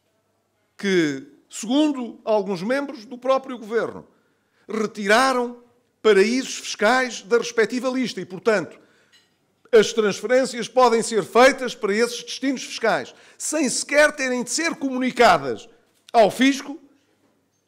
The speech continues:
e acham que podem impunemente assobiar para o lado, fazer de conta, inventar aí mais uma polémicazinha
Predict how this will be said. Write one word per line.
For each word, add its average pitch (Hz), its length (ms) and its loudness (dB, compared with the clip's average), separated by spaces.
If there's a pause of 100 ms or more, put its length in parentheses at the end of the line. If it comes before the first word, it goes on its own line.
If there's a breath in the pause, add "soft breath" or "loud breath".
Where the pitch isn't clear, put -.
(140)
e 233 140 0
acham 233 520 -2 (340)
que - 60 -14
podem 190 480 0
impunemente 180 680 -6 (300)
assobiar 190 420 -4
para 180 120 -8
o 165 40 -4
lado, 185 260 -2
fazer 202 300 -6
de 139 60 -20
conta, 190 360 -4 (160 soft breath)
inventar 226 420 -4
aí 170 180 -4
mais 170 280 -2
uma 143 240 -4
polémicazinha 151 840 -4